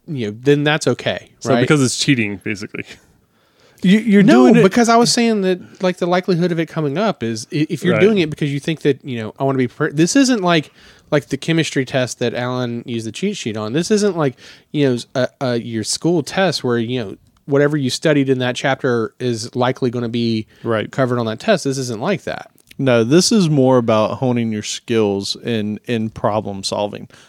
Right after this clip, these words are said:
Speaker 3: That's really all you're doing.
Speaker 2: Although there are websites out there for, uh, practice problems for Google interviews.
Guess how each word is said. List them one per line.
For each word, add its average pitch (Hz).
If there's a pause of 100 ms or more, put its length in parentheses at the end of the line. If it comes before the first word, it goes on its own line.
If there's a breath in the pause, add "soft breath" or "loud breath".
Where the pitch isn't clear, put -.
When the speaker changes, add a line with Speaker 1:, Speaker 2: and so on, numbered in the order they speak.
Speaker 3:
That's 127
really 123
all 98
you're 101
doing. 101 (460 loud breath)
Speaker 2:
Although 131
there 139
are 147
websites 135
out 113
there 110
for, 110
uh, 101
practice 117
problems 113
for 107
Google 110
interviews. 104